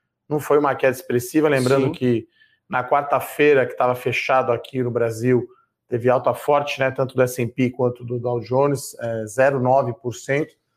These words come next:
Speaker 1: Então, a Bolsa Americana tá aí no décimo segundo ano, aí, quase décimo terceiro ano, né,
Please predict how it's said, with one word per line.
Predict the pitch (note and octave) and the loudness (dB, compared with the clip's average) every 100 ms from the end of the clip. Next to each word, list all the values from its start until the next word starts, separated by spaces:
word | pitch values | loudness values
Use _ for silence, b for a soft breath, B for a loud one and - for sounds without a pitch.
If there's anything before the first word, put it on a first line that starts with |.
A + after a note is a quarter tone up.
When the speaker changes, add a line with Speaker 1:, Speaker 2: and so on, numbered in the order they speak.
| _ _ | _ _
Speaker 1:
Então, | D3 D#3 | -2 0
a | E3+ | 2
Bolsa | C#3+ D3+ | 2 2
Americana | E3 E3 - C#3+ D3+ | 2 2 2 0 0
tá | D3+ C3+ C#3 | 0 0 2
aí | C3 C3+ | 2 2
no | B2 A2+ | 0 -2
décimo | A2 C3+ C#3 - B2+ | 2 2 0 -6 -10
segundo | - A#2+ B2+ A#2 A#2+ | -10 -8 -4 0 0
ano, | B2+ A#2+ | 0 0
aí, | B2 | -2
quase | B2 C#3+ C3+ | -2 -2 2
décimo | D3+ D#3 E3+ | 0 0 -4
terceiro | - D#3+ - - C#3+ E3 B2+ | 0 -2 -2 -2 2 4 2
ano, | B2 C#3 B2+ | 2 2 0
né, | A#2+ C3 | -2 -2